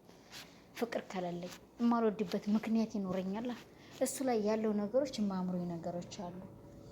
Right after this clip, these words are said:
እሷ ደግሞ የተወለወለች መስታወት የምትመስል አላህሙ ፍቅር ታልሰጠችው ልቡ ታላረፈባት፣ እም? ልቡ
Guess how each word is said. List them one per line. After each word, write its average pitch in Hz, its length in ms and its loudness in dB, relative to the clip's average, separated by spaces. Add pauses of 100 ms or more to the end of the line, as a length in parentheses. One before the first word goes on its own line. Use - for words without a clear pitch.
(300)
እሷ 240 200 -6
ደግሞ 277 220 4
የተወለወለች 240 760 2 (280)
መስታወት 214 480 -2
የምትመስል 220 640 -4 (400)
አላህሙ 247 360 4
ፍቅር - 300 -2
ታልሰጠችው 208 640 -2 (600)
ልቡ 240 300 4
ታላረፈባት፣ 180 840 -4 (1800)
እም? 339 200 4 (600)
ልቡ 214 280 2